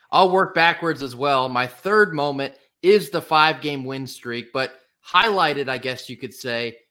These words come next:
by that win in Winston-Salem. We've had so many struggles over the years in Winston-Salem.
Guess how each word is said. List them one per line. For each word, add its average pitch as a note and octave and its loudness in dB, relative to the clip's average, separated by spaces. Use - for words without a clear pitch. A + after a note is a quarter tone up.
by D3+ 4
that D#3+ -2
win D3+ -4
in D3+ -4
Winston-Salem. C3+ -10
We've A#2 -16
had B2+ -6
so - -6
many D#3+ -6
struggles D3 -6
over C#3+ -6
the C3 -12
years C#3 -6
in C3 -10
Winston-Salem. C#3 -8